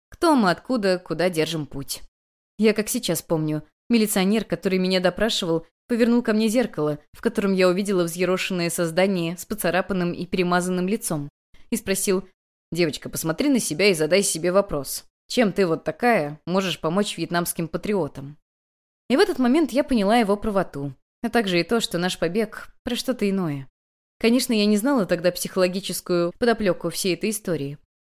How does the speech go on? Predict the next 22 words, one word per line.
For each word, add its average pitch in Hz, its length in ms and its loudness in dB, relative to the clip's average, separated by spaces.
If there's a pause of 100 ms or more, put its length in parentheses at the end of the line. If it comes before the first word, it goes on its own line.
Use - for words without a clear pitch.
(140)
но 214 200 4
инсайт, 240 520 2
что - 200 -2
дело 190 240 2
не 180 140 2
во 170 100 2
вьетнамских 175 640 -4
патриотах, 165 800 -2 (180)
я 185 220 0
помню 202 380 0
очень 165 260 -2
хорошо. 151 640 -6 (1000)
Часто 339 260 0
эти 247 200 2
истории 247 360 2
про 233 200 2
инаковость 220 680 0
и 202 80 -2
мечты 208 400 0
о - 20 2
побеге 240 520 0
забываются. 226 880 -4